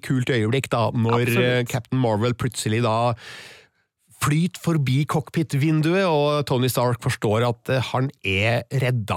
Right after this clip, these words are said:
Speaker 2: Mm.
Speaker 1: Eh, og det var en potensielt mørk situasjon som med ett ble uendelig mye lysere, og vi forstår at,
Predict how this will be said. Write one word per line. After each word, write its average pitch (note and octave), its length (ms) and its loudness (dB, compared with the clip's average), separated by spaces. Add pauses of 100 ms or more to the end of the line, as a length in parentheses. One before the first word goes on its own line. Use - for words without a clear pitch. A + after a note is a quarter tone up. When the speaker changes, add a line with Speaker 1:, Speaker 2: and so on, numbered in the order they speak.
(160)
Speaker 2:
Mm. F3+ 420 -6
Speaker 1:
Eh, C3 560 2
og A2+ 160 -4
det D3+ 160 0
var G#3 80 2
en A3+ 80 0
potensielt A3 720 -2
mørk G#3 400 2
situasjon C4+ 640 0
som G3 320 0
med G3+ 320 2
ett - 400 -8
ble F3+ 400 2
uendelig E3+ 960 2
mye A#2 480 2
lysere, C#3+ 540 0
og B2+ 580 2
vi A#2+ 160 0
forstår A2+ 480 -2
at, A#2 160 -4